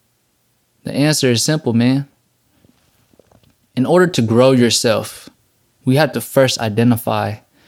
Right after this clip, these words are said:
where are we at in our career? What, what flow are you on? What,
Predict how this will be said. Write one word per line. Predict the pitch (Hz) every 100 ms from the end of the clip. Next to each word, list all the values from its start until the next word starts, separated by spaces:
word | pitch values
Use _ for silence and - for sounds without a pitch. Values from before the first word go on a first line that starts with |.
| _ _
where | - 123 165
are | 127
we | 120 123 113
at | 113 117 -
in | 110
our | 107 110
career? | - 110 131 110 110 _ _ _ _ _ _ _ _ _ _ _ -
What, | 117 131
what | 127 127
flow | - - 123 135 147
are |
you | 117 107 104
on? | 104 98 98
What, | 107 120